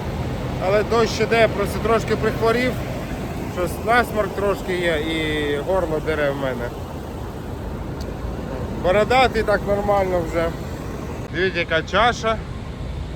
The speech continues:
О, метал. Йомай, ух, вона і здорова. Дивіться, які ланцюги.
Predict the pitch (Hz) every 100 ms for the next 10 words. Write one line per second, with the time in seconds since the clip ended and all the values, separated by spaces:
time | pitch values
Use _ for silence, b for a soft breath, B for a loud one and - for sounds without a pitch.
0 | - - - - - - - - - -
1 | - 135 139 139 - 139 175 190 196 190
2 | - - - - - - - - - -
3 | - - - 123 139 135 123 120 123 -
4 | - 156 165 165 165 151 131 147 135 123
5 | 117 120 - - - - - - - -
6 | 127 139 139 - 131 131 - 131 139 151
7 | 143 139 - 143 151 180